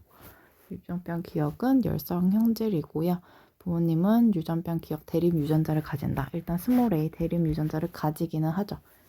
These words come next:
그치? 그래야 딸한테 줄 수 있으니까. 그 다음에 상염색체에 있다. 이것도 맞죠? 할머니 정보는 몰라도 되는 거였네요. 오 번이 정답입니다.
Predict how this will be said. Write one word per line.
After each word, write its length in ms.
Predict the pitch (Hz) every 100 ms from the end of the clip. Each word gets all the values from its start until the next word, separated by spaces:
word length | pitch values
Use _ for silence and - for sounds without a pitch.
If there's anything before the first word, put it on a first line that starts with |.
| -
그치? 340 | - - 180 190
그래야 540 | - 165 165 220 269 269 -
딸한테 360 | 214 214 214
줄 140 | 190 151
수 160 | -
있으니까. 720 | 147 - - 147 156 147 202 269 - - - -
그 120 | - 185
다음에 280 | 180 175
상염색체에 760 | 185 254 262 269 247 220 - 214
있다. 340 | 160 - 147 -
이것도 280 | 180 - 156
맞죠? 260 | - -
할머니 400 | 156 220 262 277
정보는 500 | 247 208 190 214 311
몰라도 360 | 247 165 165 170
되는 320 | - 170 156
거였네요. 580 | 156 156 151 143 156 208 - - - - - - - -
오 100 | 156
번이 420 | 160 165 220 262
정답입니다. 880 | 175 139 - - - - - -